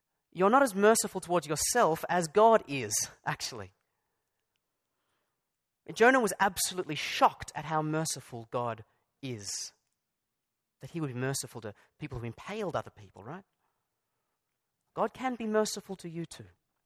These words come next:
You can move beyond it. Friends, we must marinate ourselves in God's mercy to us. And here's the second thing, we ought to practice mercy. Do merciful deeds.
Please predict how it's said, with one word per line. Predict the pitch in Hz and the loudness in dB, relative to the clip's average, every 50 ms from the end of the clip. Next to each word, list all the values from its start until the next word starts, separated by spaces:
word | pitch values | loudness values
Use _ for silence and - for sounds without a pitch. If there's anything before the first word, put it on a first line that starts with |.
| _ _ _ _ _ _ _ _ _ _ _ _ _ _ _ _ _ _ _ | _ _ _ _ _ _ _ _ _ _ _ _ _ _ _ _ _ _ _
You | - 160 | -12 -10
can | - 208 202 | -6 -4 -2
move | 202 202 196 - | 0 -2 -2 -2
beyond | - 156 127 104 101 95 | -6 -10 -10 -10 -12 -12
it. | - - _ _ _ _ _ _ _ _ _ _ _ _ _ _ _ _ _ _ _ _ _ _ _ _ _ _ _ _ _ _ _ _ _ _ _ _ _ _ _ _ - | -16 -20 _ _ _ _ _ _ _ _ _ _ _ _ _ _ _ _ _ _ _ _ _ _ _ _ _ _ _ _ _ _ _ _ _ _ _ _ _ _ _ _ -6
Friends, | - 175 170 | -6 -6 -4
we | 180 208 | -2 0
must | 220 202 - - - _ _ _ _ _ _ _ _ _ _ _ _ _ _ - - - | 2 2 0 -2 -8 _ _ _ _ _ _ _ _ _ _ _ _ _ _ -20 -12 -6
marinate | 151 147 156 160 170 185 185 185 175 170 170 165 | -2 0 2 4 4 4 4 4 4 2 2 2
ourselves | 160 160 156 - - - 139 123 120 120 113 | 0 0 0 0 -2 -2 -2 -4 -4 -6 -6
in | 120 123 | -8 -8
God's | 117 139 135 139 131 - | -4 -2 -2 -2 -2 -2
mercy | 135 131 131 139 143 135 - - 139 - | -6 -4 -2 -2 -2 -4 -6 -8 -10 -14
to | - 120 101 | -12 -12 -12
us. | 95 95 - - - - - - _ _ _ _ _ _ _ _ _ _ _ _ _ _ _ _ _ _ _ _ _ _ _ _ _ _ _ _ _ - _ | -14 -14 -14 -14 -12 -12 -12 -14 _ _ _ _ _ _ _ _ _ _ _ _ _ _ _ _ _ _ _ _ _ _ _ _ _ _ _ _ _ -20 _
And | - 143 | -6 -2
here's | 160 175 | -2 -2
the | - 147 | -2 0
second | - - 202 - 151 117 | 0 0 0 0 -2 -10
thing, | - 110 113 123 _ - - | -8 -8 -10 -10 _ -12 -6
we | - 180 185 | -2 0 0
ought | 190 175 | 0 0
to | - 175 | -2 -6
practice | - - - 165 147 - - - 165 - - | -12 -8 -8 -8 -8 -8 -8 -6 -6 -6 -4
mercy. | 190 208 233 226 - - - 98 101 _ _ _ _ _ _ _ _ _ _ _ _ _ _ _ _ _ _ _ _ _ _ _ _ _ 139 135 _ _ _ - | -2 -2 -2 -2 -4 -6 -8 -10 -18 _ _ _ _ _ _ _ _ _ _ _ _ _ _ _ _ _ _ _ _ _ _ _ _ _ -20 _ _ _ _ -8
Do | 180 220 254 240 | -4 -2 0 4
merciful | 214 220 220 208 - 226 - 214 214 | 8 8 8 8 6 0 -2 -2 2
deeds. | 180 208 214 208 165 120 - - - - | 4 4 4 4 2 -4 -6 -8 -8 -8